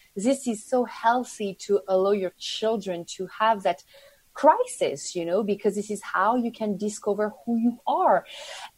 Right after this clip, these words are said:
And of course, then it's gonna last, you know, like, until twenty-seven, twenty-eight, you know, thirty,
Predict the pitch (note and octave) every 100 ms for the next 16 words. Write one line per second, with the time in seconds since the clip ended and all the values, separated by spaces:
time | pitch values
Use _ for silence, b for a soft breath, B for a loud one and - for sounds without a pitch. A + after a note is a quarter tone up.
0 | _ G#3+ G3 F#3 - C#4+ C#4 - F3+ F#3
1 | F3+ - F#3+ E3 D#3 G3 F#3 - - F3+
2 | F3+ E3 C#3+ D#3+ D3+ E3 D#3 - D#3+ D#3
3 | D#3 - D3+ E3 G#3+ F#3 F#3 - E3+ D#3+
4 | E3+ F#3+ G#3 D#4+ E4 - F4+ E4+ G#3